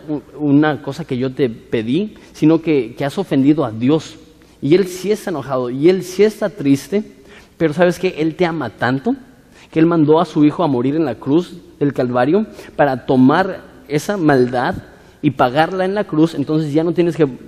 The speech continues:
sentir vergüenza, ya no tienes que sentir pena. ¿Por qué? Porque Cristo ya pagó por esa, o por, por ese pecado, por esa equi-, equivocación, por ese error.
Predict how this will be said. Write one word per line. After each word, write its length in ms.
sentir 300
vergüenza, 360
ya 120
no 80
tienes 200
que 80
sentir 540
pena. 340
¿Por 140
qué? 140
Porque 280
Cristo 380
ya 180
pagó 260
por 180
esa, 380
o 220
por, 340
por 140
ese 160
pecado, 340
por 300
esa 400
equi-, 340
equivocación, 520
por 100
ese 140
error. 180